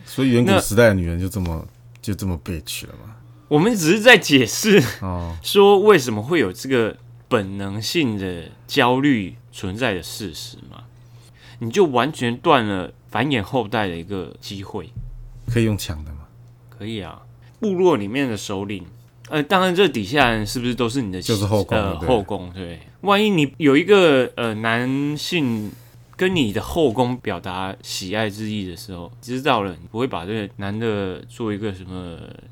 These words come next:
Speaker 2: 实质性的处罚。
Speaker 1: 不让人家抢。有这个接近焦虑的时候，大家有没有想过自己是什么样的状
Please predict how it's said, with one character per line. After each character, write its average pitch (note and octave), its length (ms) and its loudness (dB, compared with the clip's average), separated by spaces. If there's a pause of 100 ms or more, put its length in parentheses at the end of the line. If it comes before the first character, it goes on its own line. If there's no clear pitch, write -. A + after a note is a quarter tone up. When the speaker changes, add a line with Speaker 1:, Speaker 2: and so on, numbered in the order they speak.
(220)
Speaker 2:
实 A2+ 300 -10
质 A#2+ 80 -8
性 B2+ 240 -2
的 G#2 80 -2
处 F#2 260 -10
罚。 E2+ 280 -14 (100)
Speaker 1:
不 A2+ 80 -4
让 A2+ 140 4
人 G2 80 -2
家 F#2 120 -2
抢。 - 220 -12 (600)
有 F#2+ 180 -2
这 C#3+ 100 -2
个 A#2+ 100 2
接 G#2+ 200 0
近 G#2 180 2
焦 G2 200 0
虑 G2 140 -2
的 E2 60 -2
时 D#2+ 100 -8
候， D#2+ 100 -6
大 G#2 120 -4
家 G2 60 0
有 F2+ 60 -2
没 E2+ 60 -4
有 E2+ 60 -4
想 D2 240 -10
过 E2 220 -10
自 G#2+ 100 -6
己 F2 100 -4
是 F#2 200 -8
什 D2+ 180 -10
么 D2 80 -8
样 E2 160 -4
的 C#2+ 120 -10
状 C#2+ 200 -10